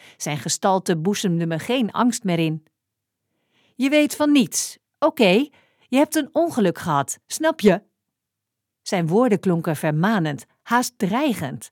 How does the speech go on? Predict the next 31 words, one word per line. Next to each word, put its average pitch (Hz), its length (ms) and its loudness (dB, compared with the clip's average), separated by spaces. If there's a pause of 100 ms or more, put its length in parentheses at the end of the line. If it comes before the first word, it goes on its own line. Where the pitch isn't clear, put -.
(960)
Ik 196 120 -8
knikte 180 360 -2
mijn 175 200 2
hoofd, 160 360 0 (160)
maar 151 360 -2
zat 165 300 -2
vol 262 380 -2
onbegrip, 202 580 0 (140)
wat 226 180 -2
me 226 120 2
nog 247 360 4
meer 240 300 2
hoofdpijn 214 520 0
opleverde. 156 580 -2 (1000)
"Ga 254 360 -4
weg," 233 480 -2 (240)
zei 202 360 2
ik - 400 -8
met 202 160 -2
een 185 140 2
trillende 185 440 0
stem, 156 480 -2 (220)
en 240 120 0
ik 247 80 0
gebaarde 233 460 0
ze 208 180 0
te 208 120 -8
vertrekken. 196 560 -4 (1120)
"Zometeen," 247 840 0
zei 190 240 0
hij, 165 300 -2